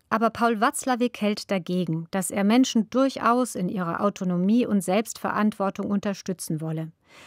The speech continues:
Und dass seine konstruktivistische Grundüberzeugung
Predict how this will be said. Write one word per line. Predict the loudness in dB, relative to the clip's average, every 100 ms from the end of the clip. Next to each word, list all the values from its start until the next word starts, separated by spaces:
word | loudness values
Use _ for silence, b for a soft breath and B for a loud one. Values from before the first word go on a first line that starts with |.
| B B
Und | 4 4 4 -2
dass | -4 0
seine | 2 2 2
konstruktivistische | 2 2 2 -6 -4 -2 0 0 -4 -4 -6
Grundüberzeugung | -4 2 2 4 -2 -2 -4 -4 -2 -2 -4 -6